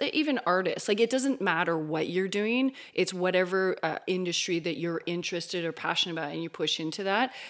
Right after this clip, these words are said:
Um, th-, it's really phenomenal to me that those brain waves that they've accessed by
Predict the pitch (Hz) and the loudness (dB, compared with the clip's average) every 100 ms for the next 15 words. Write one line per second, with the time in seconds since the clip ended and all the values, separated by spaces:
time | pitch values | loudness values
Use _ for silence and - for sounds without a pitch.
0 | - - 175 170 170 175 160 - - - | -8 2 4 4 0 -6 -14 -16 -14 -4
1 | 180 175 - 175 196 202 196 - 185 190 | -2 -2 -6 -2 2 2 0 0 2 2
2 | 202 180 - 180 170 147 185 180 170 - | 0 -2 -2 -2 0 0 2 0 0 -2
3 | 170 185 196 180 175 170 - - 175 175 | 0 0 0 0 0 -2 -4 -2 0 0
4 | - 180 190 - 180 170 - 165 165 | 2 4 4 4 0 0 0 0 0